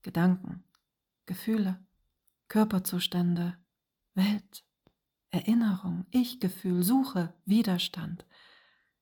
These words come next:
Erkenntnis. Von dort aus wird die Frage nach Frieden neu gestellt.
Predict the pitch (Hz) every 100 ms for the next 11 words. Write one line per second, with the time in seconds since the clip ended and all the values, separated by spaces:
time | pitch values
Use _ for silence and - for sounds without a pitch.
0 | _ - - 180 143 - 147 - - _
1 | _ _ _ _ _ _ _ _ _ _
2 | _ _ _ - _ _ _ _ - 202
3 | 233 240 - 175 170 170 - - 180 180
4 | 180 - 190 208 208 185 175 - 220 220
5 | 196 175 170 160 - 165 156 170 -